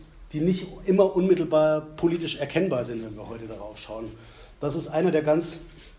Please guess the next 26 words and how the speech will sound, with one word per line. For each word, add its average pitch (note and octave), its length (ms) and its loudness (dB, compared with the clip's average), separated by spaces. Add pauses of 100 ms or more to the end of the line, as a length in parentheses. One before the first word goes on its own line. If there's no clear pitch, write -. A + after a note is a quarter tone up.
großen, E3 480 6
großen, C#3 580 2
äh, C3 500 -2
Stärken C3+ 360 2
dieses A#2+ 240 -6
Buchs, D3+ 300 -6
weswegen B2+ 380 -6
ich - 100 -14
das B2+ 180 -6
wirklich, C3 440 -6
äh, B2+ 280 -4
empfehlen D3+ 500 0
kann, D3 260 -2
weil C#3 280 -2 (600)
hier F3+ 520 4 (240)
praktisch D#3 360 0
eine D3+ 140 -4
Klassenanalyse D3 840 0
der C3 100 -4
großen E3+ 320 0
Auseinandersetzungen D3+ 720 -2
in D3 60 -2
den C#3 100 -2
Weltreligionen A2+ 640 -6
vorgenommen G#2+ 480 -10
wird. G2+ 240 -14